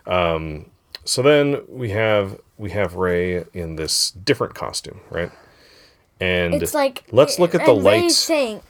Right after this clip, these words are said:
Speaker 2: "I know what I have to do, but I don't know." It, that's what it seems like.
Speaker 1: Oh,
Speaker 2: It's like Kylo
Speaker 1: interesting.
Speaker 2: Ren says
Speaker 1: Hmm.
Speaker 2: to Han.
Speaker 1: You think so?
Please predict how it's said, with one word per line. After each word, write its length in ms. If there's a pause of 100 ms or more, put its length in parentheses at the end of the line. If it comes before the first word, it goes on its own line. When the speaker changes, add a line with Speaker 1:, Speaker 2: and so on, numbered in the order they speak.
(120)
Speaker 2:
"I 100
know 220
what 120
I 80
have 240
to 100
do, 280 (760)
but 100
I 100
don't 220
know." 220 (100)
It, 200
that's 220
what 160
it 100
seems 320
like. 300 (220)
Speaker 1:
Oh, 420
Speaker 2:
It's 180
like 200
Kylo 220
Speaker 1:
interesting. 320
Speaker 2:
Ren 100
says 540
Speaker 1:
Hmm. 240 (1000)
Speaker 2:
to 120
Han. 580 (400)
Speaker 1:
You 80
think 160
so? 240